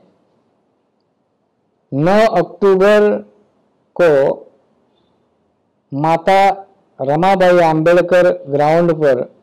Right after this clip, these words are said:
मान्यवर बहुजन नायक कांशीराम जी के स्मृति दिवस प-, के अवसर पर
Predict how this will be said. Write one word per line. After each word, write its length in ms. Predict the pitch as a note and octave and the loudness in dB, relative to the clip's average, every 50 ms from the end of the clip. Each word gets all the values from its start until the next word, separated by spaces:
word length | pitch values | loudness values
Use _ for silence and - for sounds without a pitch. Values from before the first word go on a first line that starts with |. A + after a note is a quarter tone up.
| _ _ _ _ _ _ _ _ _ _ _ _ _ _ _ _ _ _ _ _ _ _ _ _ _ _ _ _ _ _ - | _ _ _ _ _ _ _ _ _ _ _ _ _ _ _ _ _ _ _ _ _ _ _ _ _ _ _ _ _ _ -10
मान्यवर 680 | D3+ D3+ D#3 E3 F3 F#3 F#3+ G3+ G#3 G#3+ A3 A3 A3 G3 | -6 -2 -2 0 0 0 2 2 2 2 2 2 0 -2
बहुजन 760 | F3 E3+ E3 E3+ D#3 D#3 E3+ E3+ E3+ F#3+ G#3 G#3 G#3 G#3 G3 | -4 -2 0 0 0 2 0 0 0 0 0 0 0 0 -2
नायक 520 | F3+ E3+ E3 E3 E3 F3 F#3+ G3 G3 G3 - G#3+ G3+ G3 - _ _ _ _ _ _ _ _ _ _ _ _ _ _ _ _ _ _ _ _ _ _ _ _ _ _ _ _ _ _ _ _ - | 0 0 0 0 0 0 0 0 -2 -4 -4 -4 -4 -4 -6 _ _ _ _ _ _ _ _ _ _ _ _ _ _ _ _ _ _ _ _ _ _ _ _ _ _ _ _ _ _ _ _ -6
कांशीराम 680 | D3+ D#3 E3 D#3+ D#3 - G3 G3 G3+ G#3 G#3 G#3 G3+ F#3 | -4 -2 -2 -4 -4 -2 -2 0 0 2 2 0 0 0
जी 200 | F3+ F#3 F#3 F3 | 0 0 0 -2
के 580 | F3+ F3+ F3+ D#3+ D3 C3+ C3+ C#3 D#3 E3+ F#3 - - - | -2 0 0 0 2 2 2 2 0 0 -2 -4 -8 -16
स्मृति 460 | - - - E3 E3 E3+ E3+ - G#3 G3+ | -20 -16 -10 -6 -6 -6 -4 -4 -4 -4
दिवस 360 | F3+ F#3 F3 F3 E3+ D#3 - | 0 0 0 2 0 -2 -4
प-, 180 | - - - | -8 -8 -4
के 460 | D#3 D#3 - - - _ - E3 D#3+ D3 | -4 -4 -4 -6 -12 _ -4 -2 -2 0
अवसर 440 | D3 C#3+ C#3+ C3+ - D#3 D3+ C#3+ | 0 0 -2 -2 -2 -2 -2 -2
पर 440 | C3+ - C#3+ B2+ A#2+ A2 C3 - - | -2 -2 -2 -2 -2 -2 -4 -8 -14